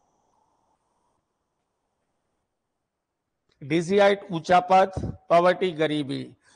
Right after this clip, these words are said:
यहाँ पर आपको स्टिल को यूज़ करना है कि स्टिल कौन से टेंस में आए, तो still रहता है room number second में। You are still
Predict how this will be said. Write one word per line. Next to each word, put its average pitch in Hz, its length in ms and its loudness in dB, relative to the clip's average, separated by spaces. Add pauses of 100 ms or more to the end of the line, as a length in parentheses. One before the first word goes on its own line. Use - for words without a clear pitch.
(180)
यहाँ 175 160 4
पर 247 200 0
आपको 220 600 -2
स्टिल 226 360 -10
को 226 120 -4
यूज़ 185 300 -8
करना 160 220 -6
है 170 80 -6
कि 175 140 -12
स्टिल 190 260 -14
कौन 180 240 -10
से 190 120 -8
टेंस 160 360 -8
में 160 120 -6
आए, 127 320 -2 (340)
तो - 160 -12
still 240 320 -8
रहता 185 280 -2
है 202 80 -2
room 175 200 -6
number 160 580 0 (280)
second 175 540 0
में। 139 380 -4 (360)
You 233 440 0 (160)
are 175 320 6 (160)
still 175 480 -8